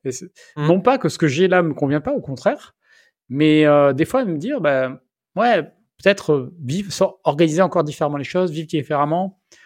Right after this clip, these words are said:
Speaker 1: Tu sais, c'est toujours les trucs, euh, les équilibres. Quand tu voyages jamais, euh, tu rêves que d'un truc, c'est de voyager.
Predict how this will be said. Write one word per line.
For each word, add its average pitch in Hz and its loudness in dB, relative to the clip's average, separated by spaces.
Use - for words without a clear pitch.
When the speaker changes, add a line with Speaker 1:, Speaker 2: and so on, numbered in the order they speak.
Speaker 1:
Tu 139 -10
sais, 202 4
c'est 190 0
toujours 180 2
les 170 6
trucs, 190 0
euh, 151 2
les 139 -2
équilibres. 147 -2
Quand 151 0
tu - -10
voyages 156 4
jamais, 160 0
euh, 127 -4
tu - -14
rêves 139 -8
que - -4
d'un 151 0
truc, 151 -8
c'est - -10
de 113 -10
voyager. 139 -2